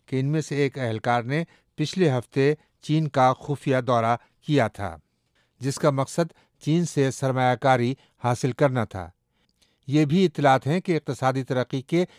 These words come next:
اسٹیٹ کمیشن کے چیئرمین کم کی سوک نے سنگاپور اور ملائیشیا کا بھی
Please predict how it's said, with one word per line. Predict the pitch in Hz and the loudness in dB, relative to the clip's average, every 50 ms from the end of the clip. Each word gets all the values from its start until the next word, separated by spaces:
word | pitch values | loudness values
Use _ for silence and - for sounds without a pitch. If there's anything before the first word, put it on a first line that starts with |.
| _ _ - | _ _ -12
اسٹیٹ | 147 135 - - - 175 165 143 135 _ | -12 -10 -6 -2 2 2 2 2 2 _
کمیشن | - 143 127 127 120 - 151 151 151 | -2 -2 -2 -2 -2 -4 -4 -4 -2
کے | 151 165 156 | -2 -4 -4
چیئرمین | - - 139 127 123 120 123 131 143 175 190 - _ _ _ _ _ _ _ _ _ _ - | -4 -2 -2 -2 -2 0 0 -2 -2 -2 -4 -8 _ _ _ _ _ _ _ _ _ _ 0
کم | 175 185 190 190 | 0 2 2 0
کی | 175 - 190 170 147 135 | -2 0 2 2 2 2
سوک | - - - 156 160 165 - - | 0 0 2 2 2 2 0 0
نے | 165 165 185 196 - _ _ _ - - - | 0 0 0 -2 -4 _ _ _ -14 -6 -4
سنگاپور | 151 139 139 147 139 - - 156 170 190 196 - - _ _ - | -2 2 4 4 4 4 4 4 4 4 4 0 -6 _ _ -4
اور | 135 131 131 135 | 0 2 2 2
ملائیشیا | 127 120 127 131 131 131 120 - - 170 160 | 2 2 2 2 2 2 2 0 0 0 0
کا | - 156 135 | 2 2 0
بھی | 107 113 113 117 | 2 0 -2 -2